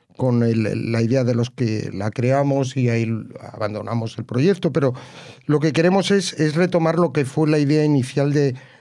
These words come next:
<clears throat> de asei. Y además, lo bueno es que ahora en Amigos de Israel en España contamos primero con unas redes sociales que eran una herramienta que antes no, no existía, y luego, sobre todo, que esa experiencia de asei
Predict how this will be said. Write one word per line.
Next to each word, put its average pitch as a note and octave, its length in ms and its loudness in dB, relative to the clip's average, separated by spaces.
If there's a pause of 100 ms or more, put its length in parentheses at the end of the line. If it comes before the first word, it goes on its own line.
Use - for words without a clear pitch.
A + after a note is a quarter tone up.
(120)
<clears throat> C#3+ 420 2
de C#3 120 2
asei. C3+ 440 0 (420)
Y C3+ 140 0
además, D#3 520 2 (380)
lo C#3+ 220 2
bueno F3+ 320 4
es - 100 -2
que D3 140 0
ahora D#3 440 2 (500)
en C#3 360 2
Amigos D3 400 2
de D#3 100 2
Israel D#3 300 2
en D3+ 80 2
España D3+ 440 0
contamos A#2+ 580 0 (260)
primero C3+ 360 2
con B2+ 120 0
unas C#3+ 200 0
redes C#3+ 260 0
sociales C3+ 500 -2
que A#2 140 -6
eran A#2 200 -2
una A#2+ 200 2
herramienta A#2+ 480 0
que G2+ 180 -10
antes B2 260 -2
no, C3 160 2 (160)
no B2+ 160 2
existía, D3 580 0 (440)
y C3 80 0
luego, C#3+ 200 2
sobre C#3+ 220 0
todo, D3+ 380 0
que D3 260 0 (220)
esa C#3 200 -2
experiencia C#3+ 520 -2
de C#3 80 2
asei D#3 340 -2